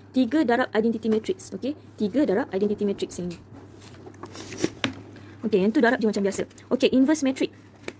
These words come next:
Okey, inverse matrix ni contohnya. Okey, inverse matrix contohnya A dia nak tukar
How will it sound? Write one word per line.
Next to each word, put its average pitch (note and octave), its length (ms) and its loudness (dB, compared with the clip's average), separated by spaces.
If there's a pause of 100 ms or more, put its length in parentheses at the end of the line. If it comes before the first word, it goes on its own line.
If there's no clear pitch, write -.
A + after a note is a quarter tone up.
(460)
Okey, A3 240 4
inverse B3 280 2
matrix A#3+ 240 0
ni G3+ 160 0
contohnya. A3+ 520 -2 (560)
Okey, - 140 0 (240)
inverse A#3+ 240 4
matrix B3 260 -2
contohnya C4 460 0 (400)
A F#4 260 2 (160)
dia A#3 140 2
nak B3 180 -2
tukar C4 460 0